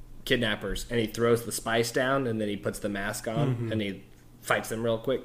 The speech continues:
Speaker 1: It very much reminded me of episode one, one of those first scenes where he and Qui-Gon are in,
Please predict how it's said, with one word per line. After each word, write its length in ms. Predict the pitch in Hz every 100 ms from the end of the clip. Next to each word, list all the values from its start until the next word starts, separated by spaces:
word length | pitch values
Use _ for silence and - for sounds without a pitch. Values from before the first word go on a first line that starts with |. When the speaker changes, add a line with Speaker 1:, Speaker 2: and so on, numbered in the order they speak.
| - - - - -
Speaker 1:
It 280 | 131 123 -
very 340 | 123 123 120
much 180 | 117 123
reminded 460 | 110 107 110 107 104
me 140 | 104
of 180 | 98 101
episode 440 | - 101 - 110 98
one, 400 | 101 101 92 92
one 180 | 117 107
of 60 |
those 180 | 107 98
first 300 | - 104 95
scenes 380 | - 101 95 -
where 100 | 101
he 200 | 92 107
and 100 | 98
Qui-Gon 540 | - 101 101 101 95 92
are 120 | 95
in, 240 | 95 92